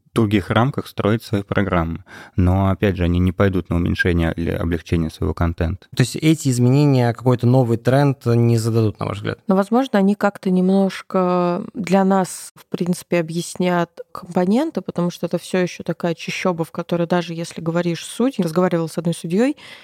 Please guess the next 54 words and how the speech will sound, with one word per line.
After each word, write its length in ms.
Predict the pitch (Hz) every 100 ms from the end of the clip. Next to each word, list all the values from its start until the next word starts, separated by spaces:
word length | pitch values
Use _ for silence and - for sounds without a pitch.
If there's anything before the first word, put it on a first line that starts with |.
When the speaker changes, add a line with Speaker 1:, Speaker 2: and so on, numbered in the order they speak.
| -
Speaker 3:
я 100 | 190
просто 300 | 196 185 180
посадила 480 | - 185 180 240 254
и 20 |
сказала: 260 | - 180 180
«Ну 100 | 185
вот 140 | -
объясните, 440 | 180 185 - 196 -
ну 160 | 190
вот 120 | 180 -
что 120 | -
там 140 | 170
за 100 | 165
перформанс, 760 | 214 - 180 - 185 170 165 -
это, 220 | 185 170
вот 180 | 180 -
эта 160 | 180 -
композиция, 600 | 175 190 196 175 - 160
что 280 | - 202
там 240 | 185 180 170
входит?» 400 | - 170 160 170
И, 40 |
по 120 | -
сути, 320 | 190 277 - -
они 200 | 180 185
все, 360 | - - 277 285 - - -
они 160 | 196
переплетаются. 840 | 247 285 - 277 269 233 170 - -
Speaker 2:
Ну, 180 | 131 113
Speaker 3:
Просто 260 | 226 233 233
там, 180 | 240 240
условно 320 | - 240 220
говоря, 420 | 208 214 208 196 - - - _ -
э, 140 | 196
связки, 460 | - 254 320 - 202
они 200 | 196 220
могут 340 | 214 180 185
быть 220 | 175 185 - - -
в 100 | 196
этом 220 | 254 226
компоненте, 600 | - 208 214 202 202 -
в 80 | 185
этом 220 | 220 208 190
они 140 | 208
еще 180 | 226 190
могут 240 | 180 165 160
быть, 140 | 165
в 80 | 160
гое, 280 | 214 233 -
они 200 | 190 214
еще 200 | - 175
могут 260 | 180 170 165
быть 160 | 165
здесь. 320 | - 208 226